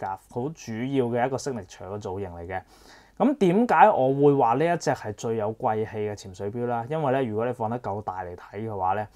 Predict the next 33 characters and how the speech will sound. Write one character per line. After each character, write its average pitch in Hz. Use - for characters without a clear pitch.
嗱， 113
雖 208
然 160
就 127
叫 139
做 123
潛 101
水 101
錶 143
啦， 139
咁 147
但 113
係 107
咧， 127
所 110
有 139
錶 143
面 127
嘅 -
打 98
磨 98
咧， 110
其 101
實 101
咧 110
都 127
做 98
得 113
一 123
絲 117
不 113
苟 92
嘅。 95